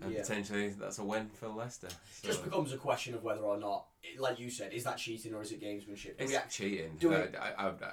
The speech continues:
Speaker 1: I hate diving. I think it's the worst thing that a footballer could do.
Speaker 2: Yeah.
Speaker 1: But it, it is part of the game these days, and that's not an excuse 'cause I, I, I hate it.
Speaker 2: Yeah.
Speaker 1: But, um, but, you know, I, I think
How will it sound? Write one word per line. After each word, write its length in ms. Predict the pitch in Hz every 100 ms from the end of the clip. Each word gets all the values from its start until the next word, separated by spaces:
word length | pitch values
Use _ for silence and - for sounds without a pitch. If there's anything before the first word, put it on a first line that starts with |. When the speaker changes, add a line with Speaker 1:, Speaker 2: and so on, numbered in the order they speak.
| -
Speaker 1:
I 80 | -
hate 440 | - - 82 76
diving. 380 | 76 71 71 73
I 80 | 78
think 140 | 76 -
it's 140 | 76
the 100 | 76
worst 320 | 73 76 76
thing 160 | 78 76
that 160 | 76 -
a 60 | 76
footballer 400 | 82 80 78 76
could 160 | 78 76
do. 240 | 80 78
Speaker 2:
Yeah. 100 | - - - -
Speaker 1:
But 120 | 95
it, 80 | 95
it 140 | 113 113
is 160 | 110
part 280 | - 104 98
of 60 | 87
the 40 |
game 220 | 90 90
these 200 | 92 85
days, 340 | 82 78 80 80
and 100 | 85
that's 180 | 113 120
not 140 | 95
an 60 | 82
excuse 440 | - - 87 78
'cause 140 | -
I, 60 | 76
I, 240 | 76 -
I 760 | - - _ - - - - -
hate 220 | 71 -
it. 180 | - - -
Speaker 2:
Yeah. 180 | 104 - - - -
Speaker 1:
But, 160 | 78
um, 300 | 76 73 73 - _ _ _ _ - _ _
but, 200 | - - - _
you 100 | 82 73
know, 60 | 76 - -
I, 220 | - -
I 20 | 87
think 260 | 92 95